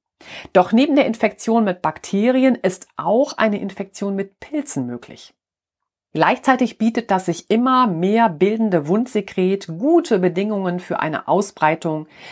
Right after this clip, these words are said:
der sowieso auf der Haut lebenden Bakterien. Das Wundsekret verklebt das umliegende Fell und bietet so einen idealen Nährboden für die Bakterien. Der tiefe Hotspot ist eine bakterielle Infektion der Haut,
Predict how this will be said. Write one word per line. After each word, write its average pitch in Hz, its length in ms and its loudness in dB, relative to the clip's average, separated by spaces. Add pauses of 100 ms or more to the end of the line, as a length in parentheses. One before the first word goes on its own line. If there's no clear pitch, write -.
(180)
der 185 160 6
sowieso 196 640 4
auf 139 220 2
der 135 220 -4
Haut 160 340 0
lebenden 147 500 0
Bakterien. - 640 -8 (720)
Das 180 160 2
Wundsekret 262 760 2
verklebt 214 720 0
das - 160 2
umliegende 214 680 0
Fell 240 360 2
und - 260 -8
bietet 190 320 -6
so 226 380 0
einen 165 300 -2 (200)
idealen 208 640 0
Nährboden 165 680 -2
für 160 480 -6 (260)
die 151 140 -2
Bakterien. - 680 -4 (720)
Der 165 120 0
tiefe 349 340 2
Hotspot 262 420 2
ist - 280 -6
eine 170 440 -2
bakterielle 175 640 -2
Infektion 147 580 -10
der 131 200 -2
Haut, 269 340 2